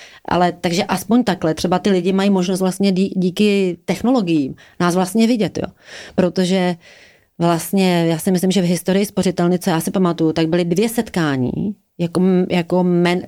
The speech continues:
všech lidí ze spořitelny. Jedno bylo v O two aréně a pak byl, myslím, něco byl, jsme dělali ten spořitelný festival.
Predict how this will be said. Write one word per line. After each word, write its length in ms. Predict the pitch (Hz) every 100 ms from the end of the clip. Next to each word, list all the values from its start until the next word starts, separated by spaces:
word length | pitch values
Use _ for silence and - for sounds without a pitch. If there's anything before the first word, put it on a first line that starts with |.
| - _ _ -
všech 360 | - - 226 - - -
lidí 260 | 202 202 226
ze 120 | 196
spořitelny. 500 | - 190 165 160 160
Jedno 180 | 160 170
bylo 140 | 185
v 80 | 196
O 140 | 170
two 160 | 160 156
aréně 500 | 147 139 135 127 127
a 40 | -
pak 240 | 156 151
byl, 220 | 165 165
myslím, 280 | 160 165 180
něco 220 | 165 160
byl, 220 | 165 170
jsme 140 | 165 175
dělali 200 | 160 160
ten 240 | 165 170
spořitelný 560 | - 175 170 165 165 196
festival. 640 | 170 - 156 139 127 185